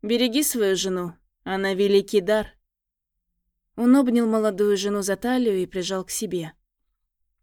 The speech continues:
«Тебе нет необходимости беспокоиться», отозвался Идар и повел Тирис в шатер. Ему так много хотелось высказать этой наглой пифии, но он понимал, что сейчас не самое удачное время. Они пока еще были пленниками.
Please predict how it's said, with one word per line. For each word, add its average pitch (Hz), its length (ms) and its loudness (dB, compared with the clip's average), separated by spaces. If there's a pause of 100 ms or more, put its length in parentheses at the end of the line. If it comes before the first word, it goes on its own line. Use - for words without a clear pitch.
(400)
«Тебе 214 260 0
нет 240 280 2
необходимости 185 760 -4
беспокоиться», 175 880 -6 (240)
отозвался 190 680 -2
Идар 220 240 -2
и 202 40 -4
повел 185 320 -4
Тирис 190 360 -6
в - 60 -12
шатер. 190 520 -10 (600)
Ему 220 320 0
так 240 240 -2
много 240 360 0
хотелось 208 520 -4
высказать 208 520 -4
этой 196 220 -2
наглой 190 360 -4
пифии, 208 600 -4 (280)
но 226 140 -2
он 226 120 -2
понимал, 247 420 2
что - 180 -6
сейчас 240 440 -4
не 247 120 0
самое 185 460 -6
удачное 180 520 -6
время. 170 440 -8 (420)
Они 226 240 0
пока 240 280 -4
еще 233 280 -2
были 208 240 -2
пленниками. 175 840 -4